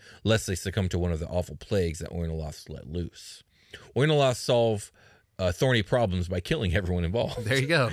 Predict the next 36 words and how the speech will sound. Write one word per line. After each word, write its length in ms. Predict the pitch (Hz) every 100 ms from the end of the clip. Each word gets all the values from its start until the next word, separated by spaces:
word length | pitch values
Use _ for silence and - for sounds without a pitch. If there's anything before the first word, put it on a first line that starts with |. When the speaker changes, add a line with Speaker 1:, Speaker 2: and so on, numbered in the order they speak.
| 85
Speaker 2:
That'll 200 | 127 220
do 140 | 151 165
it. 100 | 196
Speaker 1:
Yeah. 360 | 120 120 98 92 -
They 180 | 117 120
are 100 | 117
typically 400 | - 165 165 143
hired 460 | 107 127 123 104 95
as 80 |
a 40 | 87
last 360 | 95 113 123
resort 400 | 113 92 98 92
when 100 | 80
a 80 | 85
siege 380 | - 110 113 113
has 120 | 95
gone 300 | 92 90 90
on 240 | 82 82 82
too 160 | 123
long 320 | 120 87 85 - - -
or 80 | 85
an 80 | 92 95
army 300 | 104 107 101
has 100 | -
proven 260 | 95 82
too 160 | 78 90
strong 320 | - 87 82
to 60 | 78
overcome. 520 | 78 76 - 85 69 - - - - -
Once 280 | 104 107 -
summoned, 680 | - - 156 165 87 78 - 104
Oinoloths 380 | 104 98 92
stalk 400 | - - 101 -
the 60 | 98
killing 340 | - 101 87 80
field, 500 | - 98 78 78